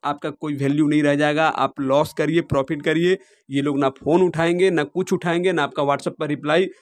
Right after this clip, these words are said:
देंगे, आपका लॉस बहुत भयंकर करा देंगे। इसलिए आप खुद से सेल्फ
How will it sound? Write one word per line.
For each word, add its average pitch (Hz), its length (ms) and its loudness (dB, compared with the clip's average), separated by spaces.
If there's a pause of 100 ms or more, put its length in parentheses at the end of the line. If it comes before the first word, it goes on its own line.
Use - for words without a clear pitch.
(280)
देंगे, 190 420 2 (340)
आपका 156 220 -2
लॉस 160 360 2
बहुत 147 360 0
भयंकर 160 320 0
करा 147 180 0
देंगे। 147 180 0
इसलिए 165 280 0
आप 160 80 2
खुद - 360 -8
से 175 180 -2
सेल्फ 196 360 0